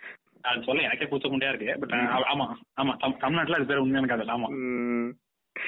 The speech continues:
Speaker 2: சரி, இருங்க, இருங்க, நம்ம படத்தை பேசுவோம். அப்புறம் வந்து காசிப் பண்ணிட்டு இருப்பாங்க. அப்பதான் மேரியோட இன்ட்ரடக்ஷன். மேரி, மேரியோட இன்ட்ரடக்ஷனா? இல்ல, இல்ல.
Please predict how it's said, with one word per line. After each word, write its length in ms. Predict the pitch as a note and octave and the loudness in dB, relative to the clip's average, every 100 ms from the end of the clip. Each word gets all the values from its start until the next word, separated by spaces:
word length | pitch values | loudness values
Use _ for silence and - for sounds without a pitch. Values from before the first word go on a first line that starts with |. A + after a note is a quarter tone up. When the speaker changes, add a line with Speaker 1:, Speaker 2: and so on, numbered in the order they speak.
| - - | -8 -2
Speaker 2:
சரி, 160 | C#3 | 0
இருங்க, 180 | C#3 D3+ | 2 2
இருங்க, 320 | D3 D#3+ D3 | 2 2 2
நம்ம 180 | A#2+ A#2 | 2 0
படத்தை 280 | A2+ B2 C3 | 0 -2 0
பேசுவோம். 280 | B2+ - A2 | 0 0 -2
அப்புறம் 260 | A2+ A#2 | 0 0
வந்து 240 | A#2+ F#3 G#3 - - - | 2 2 0 -6 -14 -2
காசிப் 300 | B2+ D3 D3 | -2 0 -2
பண்ணிட்டு 220 | C3 A#2 | 0 -2
இருப்பாங்க. 180 | A2 A#2 | -2 0
அப்பதான் 360 | D3 C3 D3+ | 0 2 2
மேரியோட 300 | D#3 C#3 C#3+ | 2 2 4
இன்ட்ரடக்ஷன். 500 | B2+ A#2 - A#2 - A#2 | 2 0 -2 -4 -4 -4
மேரி, 200 | C3+ E3 | 0 2
மேரியோட 440 | D#3+ D#3 G3 F#3 | 2 2 2 2
இன்ட்ரடக்ஷனா? 340 | D#3+ D3 - F#3+ | 2 -2 0 0
இல்ல, 140 | F3+ | 2
இல்ல. 200 | E3 B2 | 2 0